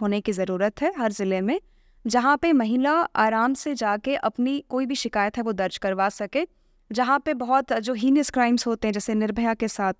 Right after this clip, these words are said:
हुआ, तो सेकंड विक्टिमाइजेशन की नौबत ही ना आए। और वो, अ, लड़की जो है उसको ये ना सोचना पड़े कि मैं पुलिस कंप्लेन करूँ तो कैसे करूँ, लॉज इसके बारे में क्या कहते हैं,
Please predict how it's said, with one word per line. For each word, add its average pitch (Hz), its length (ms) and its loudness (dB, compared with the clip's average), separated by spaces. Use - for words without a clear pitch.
हुआ, 175 220 -4
तो 277 60 0
सेकंड 294 340 2
विक्टिमाइजेशन 277 640 2
की 294 140 0
नौबत 240 380 2
ही 240 80 2
ना 190 180 -2
आए। - 200 -10
और 240 320 4
वो, 277 360 0
अ, 233 240 2
लड़की 240 440 -2
जो 254 160 -2
है 240 220 0
उसको - 280 -4
ये 262 160 0
ना 302 100 2
सोचना 254 340 -2
पड़े 233 280 -2
कि 247 120 -2
मैं 254 140 4
पुलिस 240 280 0
कंप्लेन 247 380 2
करूँ 233 240 0
तो 226 120 -4
कैसे 220 340 0
करूँ, 214 380 -2
लॉज 226 360 4
इसके 233 200 -2
बारे 220 240 2
में 220 140 2
क्या 226 200 2
कहते 226 340 -4
हैं, 214 440 0